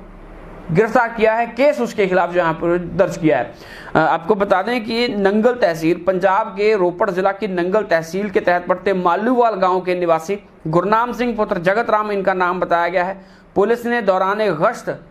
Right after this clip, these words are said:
इनके पास से पर्ची, दड़ा सट्टा और नकदी बरामद की है। वहीं पुलिस इस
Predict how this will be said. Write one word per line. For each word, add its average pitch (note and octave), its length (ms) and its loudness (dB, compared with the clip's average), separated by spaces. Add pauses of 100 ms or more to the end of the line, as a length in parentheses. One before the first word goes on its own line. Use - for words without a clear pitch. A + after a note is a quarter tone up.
इनके E3+ 220 0
पास G3+ 300 0
से A#3+ 100 0
पर्ची, A3 540 -2
दड़ा A3+ 220 2
सट्टा G3+ 280 -2
और F3+ 220 -2
नकदी G3 360 -2
बरामद G#3 380 0
की G#3 120 -6
है। G3+ 200 -4 (420)
वहीं A3+ 360 2
पुलिस A3+ 320 0
इस G#3 380 0